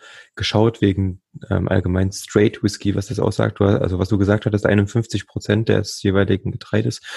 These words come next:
Und was hier steht, was ich total interessant finde, ist,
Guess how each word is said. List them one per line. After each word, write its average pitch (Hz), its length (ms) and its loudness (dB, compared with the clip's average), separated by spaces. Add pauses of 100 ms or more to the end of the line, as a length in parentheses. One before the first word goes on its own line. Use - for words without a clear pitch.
(200)
Und 151 320 2
was 107 140 2
hier 107 120 0
steht, 123 240 0
was 101 120 0
ich 104 80 -4
total 101 280 0
interessant 107 440 -2
finde, 123 260 -2
ist, - 260 0